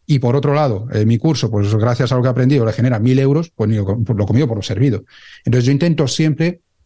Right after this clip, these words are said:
dar formaciones que sean relativamente económicas con respecto al beneficio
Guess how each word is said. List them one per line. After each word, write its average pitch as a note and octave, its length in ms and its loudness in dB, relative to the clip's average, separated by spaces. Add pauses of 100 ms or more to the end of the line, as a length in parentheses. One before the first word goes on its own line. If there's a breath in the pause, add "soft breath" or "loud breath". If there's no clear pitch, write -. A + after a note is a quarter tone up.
(440)
dar A#2+ 180 0
formaciones C#3 540 0
que A2+ 100 -2
sean A2 300 -2
relativamente A#2+ 500 0
económicas D#3 540 0 (180 loud breath)
con B2+ 160 -2
respecto C#3 560 -2
al G#2+ 120 -2
beneficio A2 580 0